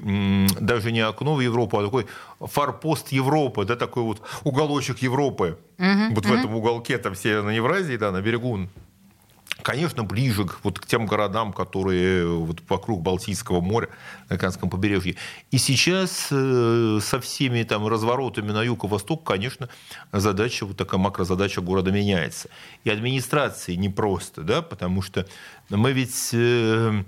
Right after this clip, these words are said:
Speaker 1: не можем сказать, что, э, что-то делается вот там плохо. Есть отдельно очень хорошие истории, да?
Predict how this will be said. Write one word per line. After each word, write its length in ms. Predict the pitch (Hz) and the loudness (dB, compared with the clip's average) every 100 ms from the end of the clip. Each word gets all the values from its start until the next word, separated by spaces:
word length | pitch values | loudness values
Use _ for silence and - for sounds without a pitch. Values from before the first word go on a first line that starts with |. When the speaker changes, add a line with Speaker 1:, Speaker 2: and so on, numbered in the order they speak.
| - - - _ _ _ _ _ - - | -8 -20 -20 _ _ _ _ _ -10 -2
Speaker 1:
не 100 | 143 | 0
можем 260 | 147 170 135 | 2 2 0
сказать, 440 | - 117 107 156 | 0 0 0 -2
что, 420 | - - 113 95 - _ _ - - _ | -6 -2 0 -2 -10 _ _ -20 -20 _
э, 40 | 104 98 98 95 92 95 98 117 | 0 2 2 2 2 0 0 -2
что-то 320 | - 160 127 | 2 2 2
делается 540 | 107 131 117 98 - | 0 0 2 0 -2
вот 200 | 95 98 | 0 0
там 280 | - 90 82 - - | 0 0 -2 -8 -4
плохо. 280 | 120 101 - | -2 -2 -4
Есть 380 | 123 123 143 - | 0 2 2 0
отдельно 340 | 240 233 269 233 | -4 -2 0 0
очень 140 | 233 | 0
хорошие 400 | 240 190 - - | 0 0 -2 -6
истории, 440 | - - 78 73 - _ - | -6 -2 -2 -2 -8 _ -2
да? 180 | 147 | 0